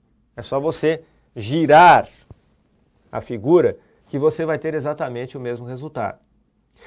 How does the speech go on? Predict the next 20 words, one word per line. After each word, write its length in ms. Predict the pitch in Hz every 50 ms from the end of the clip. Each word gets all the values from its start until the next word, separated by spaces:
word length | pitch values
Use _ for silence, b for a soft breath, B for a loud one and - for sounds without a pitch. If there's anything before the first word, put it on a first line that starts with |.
| B B B
E 120 | 180 220
a 80 | 220 190
área 180 | 170 160 151 151
entre 180 | 139 170 175
zero 320 | 139 131 143 139 139 135 -
e 120 | - 127 127
um 100 | 117 113
vírgula 300 | 117 127 135 147 147 139
um 100 | 147 160
você 260 | 165 185 180 - 175
encontra 380 | 156 151 - 131 135 131 139 127
diretamente. 640 | 127 139 123 123 120 160 156 131 104 90 95 - 147
Então 160 | 135 202 214
essas 240 | 214 214 233 190 131
duas 340 | 147 226 - 233 139 107 123
áreas 340 | 147 185 185 147 123 117
você 140 | 107 151 147
tem 140 | - 170 165
como 180 | - 156 143 135
encontrar, 640 | 120 - 120 113 107 - 135 165 170 143 - -